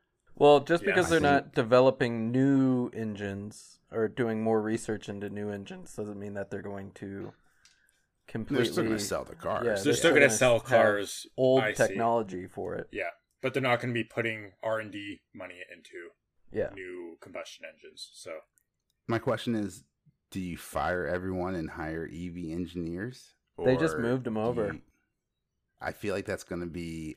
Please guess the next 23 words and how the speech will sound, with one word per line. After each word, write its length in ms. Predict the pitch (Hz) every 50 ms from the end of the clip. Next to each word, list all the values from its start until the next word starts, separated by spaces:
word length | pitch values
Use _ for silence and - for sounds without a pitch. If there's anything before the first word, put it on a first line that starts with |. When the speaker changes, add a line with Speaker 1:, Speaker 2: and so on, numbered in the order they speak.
| - _
Speaker 3:
almost, 640 | 76 80 87 90 90 92 92 87 - - - - - _ _ _
uh, 280 | - 78 73 67 64 55 - - - _ _ _ _ _ _ _ _ _ _ _ _
not 280 | - 90 101 110 110 -
detrimental, 540 | - - - - 64 64 65 67 - - 64
but 80 | 73 71
I 40 | -
feel 140 | - 113 101
like 20 |
it's 80 | 95 -
gonna 120 | - 95
be 40 | 85 76
a 60 | 76
laggard 540 | 73 71 65 73 78 71 69 67 67 65 _ _ _ _
to 300 | - - 80 73 71 73
their 160 | 76 76 67
success. 680 | - - - - - - - - - - - - - _ _ _ _ _ _ _ _ _ _ _ _ _ _ _ _ _ _ _ _ _ _
Because 180 | - - 95 -
Speaker 2:
I 60 | 160
don't 100 | 160 160
know, 140 | 151 135 113
Speaker 3:
you've 100 | 107 -
got 80 | - 147
Speaker 2:
like 240 | 139 135 - -